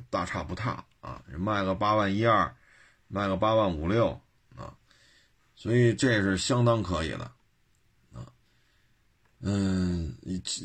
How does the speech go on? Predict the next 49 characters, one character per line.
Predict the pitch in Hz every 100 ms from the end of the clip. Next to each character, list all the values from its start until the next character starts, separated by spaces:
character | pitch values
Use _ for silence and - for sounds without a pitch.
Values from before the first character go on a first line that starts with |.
| 113 107 110
也 | 117
有 | 143 185
些 | 135 175
不 | 143
足 | 120 117 139 - _ -
啊， | 65 -
细 | - 107
节 | 123
做 | 127 113
工 | 110 135 127
啊 | 113 104 101
什 |
么 | 98
的， | 104
这 | 107
个 | 98
那 | 113 92 71
确 | - 95
实 | 117
有 | 110 82
些 | 104
不 | 101
足 | 69 80 - _ _ -
啊。 | - - _ _ _ _ _ _ _ _ _
嗯， | - 57 50 50 - - _ _ _ _
但 | 98 98
是 | 101
确 | 98 101
实 | 92 104 110 107 - _ _ _ _ _ _ _ _
现 | - 107
在 | 107
在 | 107 95
新 | 110
能 | 107 104
源 |
这 | 104
一 | 98
块 | 101
儿， | 95 71 55 - - -
在 | 95
这 | 101
地 | 98 92
球 | 85 92
上， | 107 95 82 _ _ - _ _ _ _ _ _ _ _ _ _ _ _ _ _
你 | 95
要 | 98 104
说 | 127
别 | 110 127
的 | 143 127 107 80